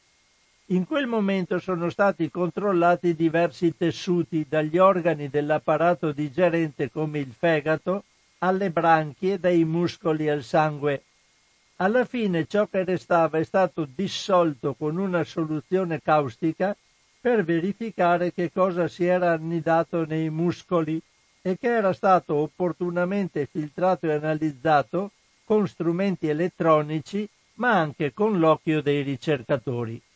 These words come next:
E qui è arrivata la prima buona notizia.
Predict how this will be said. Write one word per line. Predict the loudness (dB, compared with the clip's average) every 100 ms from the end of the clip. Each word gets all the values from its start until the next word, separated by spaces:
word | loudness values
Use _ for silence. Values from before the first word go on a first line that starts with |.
| _ _ _ _ _
E | -4 -2
qui | -2 2
è | 4
arrivata | 4 2 2 4 2 2
la | 2 2
prima | 0 0 2 0
buona | 2 0 0
notizia. | -2 -2 0 -2 -2 -4 -4